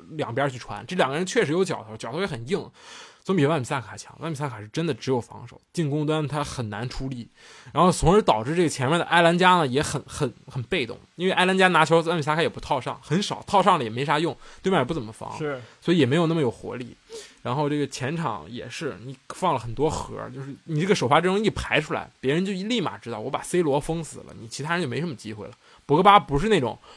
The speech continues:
Speaker 1: 爱往里打自己打的人，他永远在做球，然后毕费也是，所以还是有问题，对吧？哪怕桑乔加埃兰加，
Speaker 2: 嗯。
Speaker 1: 我觉得也像是有点要进攻的样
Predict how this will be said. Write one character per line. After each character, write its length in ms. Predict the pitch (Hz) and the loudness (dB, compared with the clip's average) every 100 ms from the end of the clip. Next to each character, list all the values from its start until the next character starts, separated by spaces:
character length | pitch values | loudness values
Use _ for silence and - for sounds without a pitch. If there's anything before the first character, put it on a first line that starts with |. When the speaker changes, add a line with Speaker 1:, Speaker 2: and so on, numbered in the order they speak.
| - | -4
Speaker 1:
爱 160 | - 165 | 6 8
往 200 | 131 165 | 8 6
里 120 | 156 | 0
打 180 | 151 - - | -4 -8 -8
自 140 | 165 | -8
己 100 | 131 | -6
打 140 | 139 - | -6 -8
的 80 | 107 | -12
人， 160 | 95 - | -16 -16
他 100 | 135 | -8
永 200 | 147 151 | -2 2
远 100 | 226 | 4
在 100 | 151 | 4
做 240 | 123 147 117 | 0 0 -2
球， 320 | - 107 - - | -4 -16 -18 -12
然 100 | 123 | -10
后 160 | 143 170 - | -10 -12 -10
毕 140 | 190 | -6
费 220 | 151 170 117 | 0 0 0
也 120 | 117 | -4
是， 280 | - 135 - _ _ - - | -14 -16 -18 _ _ -20 -18
所 160 | - 220 | -10 -8
以 200 | 151 - _ _ - - - _ _ | -8 -10 _ _ -20 -18 -18 _ _
还 120 | 120 | -8
是 240 | 151 - - _ _ - | -8 -12 -16 _ _ -16
有 120 | 101 | -14
问 200 | 110 107 | -12 -14
题， 200 | - - _ | -18 -20 _
对 60 | - | -20
吧？ 60 | - - | -18 -10
哪 140 | 113 | -8
怕 120 | 170 165 | -4 -4
桑 240 | - 190 | -2 -4
乔 200 | 170 123 | -2 0
加 140 | 151 | 2
埃 120 | - 139 | 4 2
兰 160 | 123 | 0
加， 140 | 123 123 | -2 -2
Speaker 2:
嗯。 60 | |
Speaker 1:
我 40 | 107 | -4
觉 80 | 117 | -8
得 60 | |
也 180 | 120 113 | -8 -10
像 300 | - 143 117 | -10 -8 -8
是 120 | 110 | -12
有 120 | 107 | -14
点 100 | 113 - - _ _ - - | -12 -14 -18 _ _ -20 -10
要 200 | 139 123 | -6 -6
进 200 | 135 123 | -6 -8
攻 160 | 131 | -8
的 60 | 120 | -8
样 220 | 123 | -10